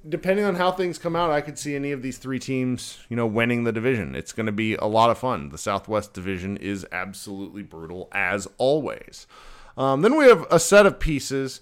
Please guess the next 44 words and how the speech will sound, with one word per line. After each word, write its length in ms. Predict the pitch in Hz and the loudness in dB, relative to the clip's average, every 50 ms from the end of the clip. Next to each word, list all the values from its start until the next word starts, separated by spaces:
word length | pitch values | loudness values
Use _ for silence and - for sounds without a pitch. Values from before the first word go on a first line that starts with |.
| - - - - | -20 -20 -20 -20
from 220 | - - 143 139 131 | -12 -6 -4 -4 0
Jordan 320 | 120 151 170 185 180 175 | 2 4 4 4 4 4
Brodess, 640 | 156 175 175 135 139 110 113 123 - - - - - | 4 4 6 6 6 4 2 2 -2 -6 -12 -12 -10
who 300 | - - 143 135 131 131 | -4 -2 0 0 0 0
wr-, 280 | 123 131 143 147 147 - | 0 2 2 2 2 0
he 140 | 131 156 147 | -2 -2 2
writes 280 | 135 165 180 180 - | 4 4 4 4 0
these 160 | - 156 143 - | -4 -10 -10 -6
pieces 380 | - 165 139 - - 117 113 | -6 -6 -6 -6 -6 -4 -2
every 260 | 135 131 - 127 123 | -2 -2 -2 -4 -6
year, 340 | 107 104 107 113 113 107 104 | -4 -4 -4 -2 -2 -2 -2
and 320 | - - 117 110 110 107 - | -2 -4 -4 -4 -4 -4 -4
he, 220 | 101 113 127 117 | -4 -4 -4 -4
he 160 | - 107 113 | -4 -8 -8
takes 240 | 107 131 139 113 117 | -6 -6 -6 -6 -8
a 40 | 113 | -8
kind 160 | - 147 131 | -8 -6 -4
of 60 | 120 | -4
a 60 | 120 | -4
deep 240 | 117 123 170 190 185 | -4 -4 -4 -4 -2
look 180 | 165 170 165 160 | -2 -2 -2 -4
at 100 | 156 - | -6 -8
the 80 | 120 | -10
schedule. 580 | - - - 123 110 104 90 101 104 101 104 - | -12 -6 -2 0 0 0 0 0 0 0 0 0
And 120 | 107 113 | -2 -4
the 40 | 107 | -4
first 320 | 104 - 180 190 180 - - | -2 2 2 2 2 0 -4
piece 340 | - 160 147 131 - - | -6 -6 -6 -2 -2 -2
is, 400 | - 127 123 120 113 104 104 98 - - - - - - - - | -2 -2 -4 -6 -8 -12 -14 -16 -20 -20 -20 -20 -20 -20 -20 -12
you 60 | 117 | -10
know, 60 | 110 | -10
five 380 | 104 - - 156 165 170 160 - | -4 2 4 4 6 4 4 2
games 240 | 151 147 147 139 120 | 0 -2 -2 -2 -2
that 80 | 131 | -2
will 80 | 104 120 | -2 0
make 220 | 131 127 127 127 | 0 -2 -2 -2
Mavericks 360 | 123 120 117 117 104 113 - - | 0 0 2 2 0 -2 -6 -6
fans 340 | - 120 110 104 104 95 | -4 -4 -2 -2 -4 -4
rejoice. 440 | - 95 85 80 92 76 69 67 - | -6 -8 -6 -4 -4 -4 -4 -6 -2
Basically, 380 | - - 185 190 190 - 175 156 | 2 4 4 4 4 2 0 2
games 360 | 120 143 143 147 147 139 - | 2 2 0 0 0 -2 -4
to 80 | - 123 | -8 -6
circle, 400 | - - 131 123 120 127 123 113 | -2 -2 0 0 0 -2 -4 -4
games 420 | 98 127 135 143 143 143 - - | -4 -4 -2 -2 -2 -4 -6 -8